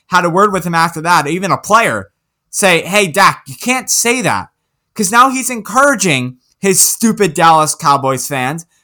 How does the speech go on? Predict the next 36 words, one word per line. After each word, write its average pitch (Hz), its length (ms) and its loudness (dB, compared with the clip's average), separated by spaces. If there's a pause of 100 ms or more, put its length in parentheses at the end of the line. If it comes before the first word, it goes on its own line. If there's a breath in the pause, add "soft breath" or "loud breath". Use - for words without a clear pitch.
(200)
to 208 100 -2
throw 233 260 4
more 254 340 2
stuff - 420 0 (260 soft breath)
at 185 200 -2
more 196 300 2
people. 123 400 -4 (200 soft breath)
And 165 120 -8
people, 220 220 -10 (100)
and 208 180 -4
this 254 180 -2
is 254 80 -6
gonna 247 180 -4
get 233 200 -2
to 220 100 0
a 185 80 -4
point 208 240 -2
of 170 140 -12
injury, 156 580 -4 (420)
right? 214 340 2 (320)
I 170 100 -6
mean, 190 220 -4
Alex, 214 320 2
we 214 120 -4
see 233 180 -6
this 220 300 -4 (120)
w-, 180 220 -10
in 180 160 -8
many 226 220 0
sports. 143 360 -4
We've 180 120 -8
seen 185 160 -4
this 180 160 -6
in 165 100 -6
football 170 320 -6
before. 143 600 -4